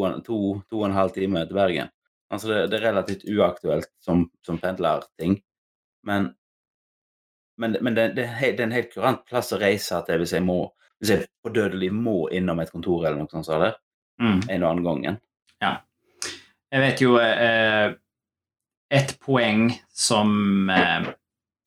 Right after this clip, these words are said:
Speaker 2: et norsk firma som, eh, snakker om dette her da, så har jeg hørt
Speaker 1: Mm.
Speaker 2: snakke om at der har det vært oppe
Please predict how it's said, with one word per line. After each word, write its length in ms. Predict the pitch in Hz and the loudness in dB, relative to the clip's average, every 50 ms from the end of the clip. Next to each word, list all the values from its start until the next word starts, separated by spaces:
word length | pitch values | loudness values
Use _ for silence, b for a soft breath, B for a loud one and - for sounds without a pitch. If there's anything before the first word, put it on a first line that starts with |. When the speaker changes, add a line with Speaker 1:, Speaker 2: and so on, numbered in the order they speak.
| - - - | -18 -8 -4
Speaker 2:
et 220 | 120 104 - - | -4 -4 -4 -2
norsk 300 | 110 107 98 - - - | -2 0 0 0 -2 0
firma 260 | 113 101 95 92 87 90 87 | 0 0 2 2 2 2 2
som, 220 | - 98 92 92 92 90 92 | 2 0 0 -2 -2 -4 -4
eh, 140 | 87 87 - | -4 -4 -4
snakker 240 | - 98 90 - 95 | -4 -4 -4 -4 -4
om 60 | 95 | -4
dette 160 | 90 - - | -4 -4 -4
her 140 | 90 90 87 101 | -4 -2 0 2
da, 80 | 131 131 135 - _ _ _ _ _ | 2 0 0 -4 _ _ _ _ _
så 220 | - - - - 95 | -14 -10 -6 -4 0
har 240 | 104 107 104 98 101 | 2 2 2 2 2
jeg 140 | 95 95 98 | 0 0 2
hørt 160 | 98 98 101 | 2 2 2
Speaker 1:
Mm. 60 | 101 98 | 2 2
Speaker 2:
snakke 240 | 101 98 - - 104 | 0 0 -2 -4 -2
om 140 | 92 92 92 | 0 2 2
at 140 | 90 - - b b b b b b b b b b _ - | 2 0 -2 b b b b b b b b b b _ -2
der 200 | 123 117 110 98 | -2 0 2 2
har 160 | 104 107 104 | 2 4 4
det 80 | 101 98 104 | 4 2 2
vært 180 | 101 - - 143 | 0 -2 -2 -2
oppe 300 | 139 139 - - 113 | -2 -2 -2 -2 0